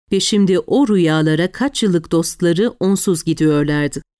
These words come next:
Gitmelerinin ardından üç dakika bile geçmeden kapı çalındı. Onlardan biri geldi, bir şey unuttu sandı. Hemen gidip kapıyı açtı. Açınca birden duraladı.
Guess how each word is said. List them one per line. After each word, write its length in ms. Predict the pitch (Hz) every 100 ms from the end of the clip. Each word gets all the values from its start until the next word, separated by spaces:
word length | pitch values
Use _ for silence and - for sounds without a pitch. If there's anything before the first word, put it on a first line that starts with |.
| _ _ _ -
Gitmelerinin 680 | 277 311 320 320 320 370
ardından 640 | 311 220 175 175 160 202 302
üç 240 | 294 - -
dakika 420 | 214 233 254 220
bile 160 | 170
geçmeden 600 | 160 240 - 226 208 226
kapı 260 | 254 247 226
çalındı. 560 | - 160 156 147 151 - _ _
Onlardan 640 | - 226 262 269 254 285 254
biri 200 | 214 180
geldi, 500 | 160 156 151 170 170
bir 100 | 226
şey 220 | - 247
unuttu 360 | 156 165 160 160
sandı. 520 | - 165 151 151 156 _ _ -
Hemen 340 | 294 202 160
gidip 300 | 156 185 240
kapıyı 380 | 190 - 180 135
açtı. 480 | 151 - - 151 156 _ _
Açınca 680 | 180 180 254 214 170 160 135
birden 460 | 220 269 180 196
duraladı. 560 | 196 156 147 143 139 156